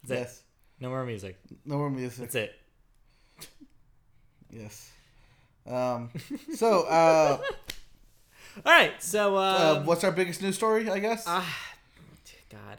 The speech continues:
Speaker 1: I can't ch-, I can't choose between those two.
Speaker 2: Between the, the, the Bots Act and the
Speaker 1: You can't,
Speaker 2: lawsuits?
Speaker 1: you can't rank 'em, really. I mean,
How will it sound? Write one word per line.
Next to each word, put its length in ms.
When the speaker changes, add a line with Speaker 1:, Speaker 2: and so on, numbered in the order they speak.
Speaker 1:
I 60
can't 300
ch-, 260
I 100
can't 280
choose 260
between 340
those 240
two. 360
Speaker 2:
Between 320
the, 60
the, 280
the 100
Bots 540
Act 440
and 440
the 320
Speaker 1:
You 140
can't, 280
Speaker 2:
lawsuits? 480
Speaker 1:
you 60
can't 320
rank 340
'em, 320
really. 540
I 140
mean, 540